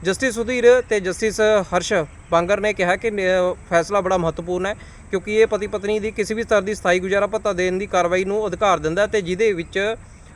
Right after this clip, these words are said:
ਵਿਵਾਹ ਦੇ ਵਿਛੇਦ ਦੇ ਬਾਅਦ ਵੀ ਜ਼ਰੂਰ ਸਮੇਂ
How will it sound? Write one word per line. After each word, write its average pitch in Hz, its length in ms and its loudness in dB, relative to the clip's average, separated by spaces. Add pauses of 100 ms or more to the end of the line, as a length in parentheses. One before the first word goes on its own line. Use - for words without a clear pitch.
ਵਿਵਾਹ 202 340 4
ਦੇ 208 80 2
ਵਿਛੇਦ 196 340 0
ਦੇ 196 160 2
ਬਾਅਦ 196 260 0
ਵੀ 214 160 -6
ਜ਼ਰੂਰ 196 680 0
ਸਮੇਂ 196 480 0